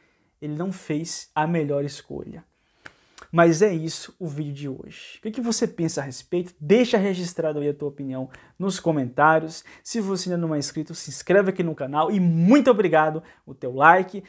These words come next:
E obrigado a cada um de vocês que estão sempre acompanhando o nosso canal. Você é uma bênção na minha vida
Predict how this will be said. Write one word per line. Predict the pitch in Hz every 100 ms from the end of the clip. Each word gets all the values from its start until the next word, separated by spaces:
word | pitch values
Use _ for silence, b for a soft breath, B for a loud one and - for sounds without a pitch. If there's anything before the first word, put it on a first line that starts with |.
| B 180
E |
obrigado | 202 185 185
a | 180
cada | 190
um | 185
de |
vocês | 165 147 170 170
que | 165
estão | - 165 165
sempre | - - 190 226 220 208
acompanhando | 190 180 180 160 147 151 151
o | 156
nosso | 147 135 139 -
canal. | 143 127 120 - 143 147
Você | 139 - 156
é | 147 147
uma | 160 151
bênção | 139 139 165 196 226 220 - 214
na | 156
minha | 170 247
vida | 147 165 196 202